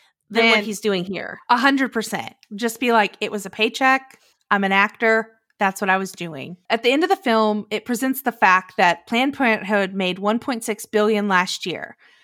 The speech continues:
Speaker 2: They pulled their annual report as they're a nonprofit with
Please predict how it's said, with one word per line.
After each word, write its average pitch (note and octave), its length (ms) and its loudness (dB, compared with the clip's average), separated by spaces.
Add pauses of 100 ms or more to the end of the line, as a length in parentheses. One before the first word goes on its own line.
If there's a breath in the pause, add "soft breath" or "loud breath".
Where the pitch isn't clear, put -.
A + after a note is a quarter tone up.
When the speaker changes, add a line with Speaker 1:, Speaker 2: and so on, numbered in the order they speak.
(460 soft breath)
Speaker 2:
They A3+ 140 2
pulled D#4+ 260 0
their F#4 180 0
annual A#3+ 680 0
report A3 720 0 (720)
as A3+ 240 2
they're A3 260 2
a G3 140 -6
nonprofit A3+ 640 0 (140)
with G3+ 320 -8